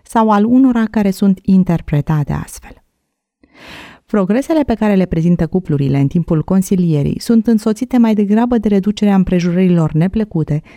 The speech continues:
decât de creșterea frecvenței evenimentelor plăcute. Fericirea pare să vină mai firesc atunci când sunt diminuate experiențele și interpretările negative.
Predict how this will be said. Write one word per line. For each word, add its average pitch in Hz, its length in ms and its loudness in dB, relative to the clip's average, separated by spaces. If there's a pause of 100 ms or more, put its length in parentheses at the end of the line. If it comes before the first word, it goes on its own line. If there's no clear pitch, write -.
decât 220 260 -2
de 226 80 2
creșterea 196 440 -2
frecvenței 156 680 -2
evenimentelor 143 840 0
plăcute. - 520 -10 (800)
Fericirea 208 520 0
pare 254 220 -2
să 240 140 -2
vină 214 240 2
mai 196 220 4
firesc 156 580 -4
atunci 214 340 0
când 190 160 -2
sunt 196 260 0
diminuate 185 600 2
experiențele 147 760 -2
și 143 160 -4
interpretările 143 760 -4
negative. - 640 -6